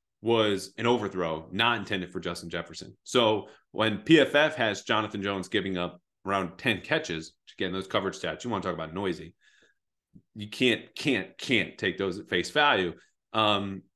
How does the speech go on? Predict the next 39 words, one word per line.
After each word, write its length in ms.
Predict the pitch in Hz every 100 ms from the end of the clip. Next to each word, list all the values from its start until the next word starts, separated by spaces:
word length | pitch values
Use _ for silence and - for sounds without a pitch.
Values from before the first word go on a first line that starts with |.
| _ _ _ _ _ -
but 120 | 151
nonetheless, 480 | 160 147 131 117 -
it 80 |
was, 180 | 139 113 - _
it 100 | 127
was 120 | 104 98
bad. 260 | 85 71 -
The 100 | 110
Patriots 400 | 123 143 143 131
started 240 | 131 120
to 60 | 104
double 340 | 101 117 123
him, 160 | 117 113
I 80 | 98
think, 160 | 107
a 40 | 101
little 240 | 98 117
bit 120 | 117
too 180 | - 117
late. 280 | 107 110 110
Even 220 | 107 98
some 180 | - 110
of 80 | 110
those 160 | 104 98
doubles, 440 | 107 98 110 107
when 100 | 98
you 80 | 98
look 140 | 95
at 60 | 92
his 100 | 82
catches 320 | 107 90 90
downfield, 540 | 87 87 82 110 110 107 - _ _ -
ineffective. 720 | 110 92 113 - 143 131 - - _ _ _ -
Again, 360 | 95 98 90 - _
you 120 | 95
give 220 | 92 107 -
credit 380 | 127 123 123
to 100 | 117
Jefferson, 600 | 104 104 107 139 143 143